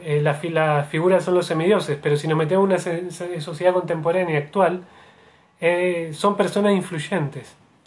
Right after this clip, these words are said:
Estas personas influyentes, dice Prabhupada, que a veces nos ponemos de rodillas para,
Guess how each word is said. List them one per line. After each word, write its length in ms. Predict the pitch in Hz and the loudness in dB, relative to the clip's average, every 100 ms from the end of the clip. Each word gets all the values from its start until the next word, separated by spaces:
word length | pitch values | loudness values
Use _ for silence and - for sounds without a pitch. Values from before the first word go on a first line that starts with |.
| _ _ | _ _
Estas 220 | 185 175 | -4 -2
personas 340 | 180 185 185 | -2 0 2
influyentes, 500 | 180 185 180 196 185 | 0 -2 -2 -2 -2
dice 220 | 170 165 | -4 -4
Prabhupada, 460 | 160 208 165 143 - | 0 2 2 0 -2
que 100 | 165 | 0
a 40 | |
veces 200 | 160 170 | 0 0
nos 120 | 160 147 | -2 0
ponemos 300 | 170 180 185 | 2 4 4
de 60 | |
rodillas 400 | 180 180 180 175 | 4 2 0 -2
para, 320 | 160 156 156 | 0 0 -2